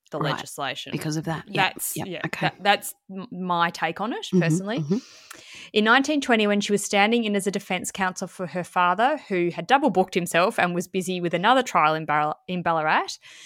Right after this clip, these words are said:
Speaker 1: she made headlines with her fearless, exacting interrogation at a Melbourne trial. It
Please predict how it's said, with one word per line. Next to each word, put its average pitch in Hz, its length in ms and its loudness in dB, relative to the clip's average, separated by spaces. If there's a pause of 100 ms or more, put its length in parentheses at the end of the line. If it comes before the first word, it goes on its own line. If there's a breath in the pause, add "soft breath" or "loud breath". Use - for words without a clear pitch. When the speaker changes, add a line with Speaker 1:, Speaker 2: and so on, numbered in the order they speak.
(180 loud breath)
Speaker 1:
she - 160 -4
made 202 220 2
headlines 185 480 2
with 196 80 -8
her 185 80 0
fearless, 233 480 0
exacting 196 600 -4
interrogation 180 840 -4
at 170 180 -2
a - 20 -10
Melbourne 160 320 -6
trial. 165 540 -4 (220 loud breath)
It - 80 -20